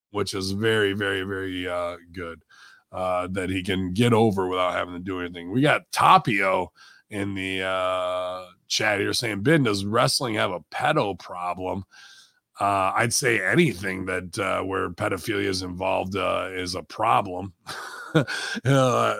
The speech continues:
you know, but, uh, as far as I know, uh, n-, that's not something that really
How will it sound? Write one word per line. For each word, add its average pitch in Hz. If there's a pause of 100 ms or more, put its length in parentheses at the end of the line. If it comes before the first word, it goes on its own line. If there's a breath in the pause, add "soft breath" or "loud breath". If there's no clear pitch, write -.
you 117
know, 104
but, 104
uh, 107 (260)
as 117
far 160
as 123
I 147
know, 156 (680 loud breath)
uh, 120 (100)
n-, 156
that's 180
not 170
something 131
that 107
really 131